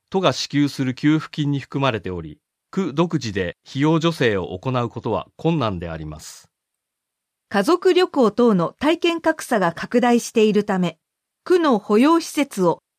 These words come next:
Speaker 2: 何らかの形で残すことを求めます。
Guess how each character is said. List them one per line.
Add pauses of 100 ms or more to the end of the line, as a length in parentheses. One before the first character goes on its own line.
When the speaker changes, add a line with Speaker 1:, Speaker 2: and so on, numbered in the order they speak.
Speaker 2:
何
ら
か
の
形
で
残
す
こ
と
を (100)
求
め
ま
す。